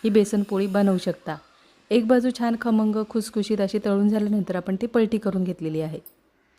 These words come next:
शक्यतो गॅसची फ्लेम स्लो ठेवायची आणि स्लो गॅसवरच आपल्याला ही प-, बेसन पोळी आहे ती दोन्ही बाजूने छान खमंग कुरकुरीत होईपर्यंत तळून घ्यायची आहे. गॅसची फ्लेम जर मोठी ठेवली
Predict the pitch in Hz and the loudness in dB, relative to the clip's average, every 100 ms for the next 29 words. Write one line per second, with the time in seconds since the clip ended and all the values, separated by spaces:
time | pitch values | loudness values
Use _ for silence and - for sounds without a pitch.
0 | _ _ _ 240 240 - 269 269 240 233 | _ _ _ 0 2 2 2 4 4 4
1 | - 233 240 233 - 220 220 214 214 226 | 0 0 0 0 0 0 0 0 -2 0
2 | 208 202 202 220 233 220 220 220 208 196 | 0 0 0 2 2 2 0 0 -2 -2
3 | 190 196 190 202 196 196 _ _ _ 185 | -2 -2 0 0 -2 -4 _ _ _ -20
4 | - - 208 196 190 190 208 202 202 202 | -14 -2 2 4 2 2 2 0 0 0
5 | 196 170 160 196 196 208 240 233 208 208 | 0 -2 -2 -2 2 4 4 4 2 -2
6 | 196 202 196 202 202 202 202 208 202 202 | -2 -6 -6 -2 0 0 0 -2 -4 -8
7 | _ - 202 190 208 208 202 180 180 185 | _ -4 -2 -2 -4 -2 -2 -2 -2 -2
8 | 185 226 214 196 170 165 147 160 147 - | -2 0 2 2 0 -4 -6 -10 -10 -16
9 | _ _ _ - 247 240 240 262 254 247 | _ _ _ 0 4 4 2 -2 4 4
10 | 233 247 233 226 233 226 214 | 6 4 2 2 0 0 0